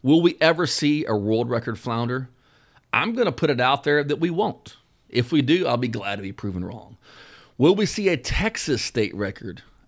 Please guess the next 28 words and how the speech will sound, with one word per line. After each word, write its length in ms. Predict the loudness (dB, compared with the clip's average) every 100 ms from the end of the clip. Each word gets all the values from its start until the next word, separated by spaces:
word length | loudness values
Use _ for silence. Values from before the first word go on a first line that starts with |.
| -2
I 120 | -2
doubt 320 | 0 0 -2
it. 160 | -6 -16 _ _ _ _ _ _ _ _ -10
There's 200 | -8 -6
hope 440 | 0 2 2 -2 -10
with, 260 | -8 -8 -14 _ _ _
you 80 | -8
know, 320 | -4 -6 -8 -8
a 120 | -6
movement 480 | -2 0 0 -2 -8
toward 420 | -8 -4 -2 -2
more 280 | -2 -2 -2
flounder 440 | -4 -6 -4 -6
hatcheries 680 | -6 -4 -4 -4 -6 -6 -4
and 120 | -6
putting 260 | -4 -4 -2
more 160 | -4 -4
flounder 460 | -4 -2 -2 -4 -6
out 300 | -6 -6 -6
to 180 | -6 -8 -16 -20 -10
make 220 | -4 -4 -2
more 200 | -2 -2
sustainable 680 | -4 -6 0 0 2 0
flounder 380 | -2 -4 -4 -6
fisheries 460 | -6 -6 -6 -8 -8
for 100 | -10
the 100 | -10
future. 500 | -8 -8 -8 -12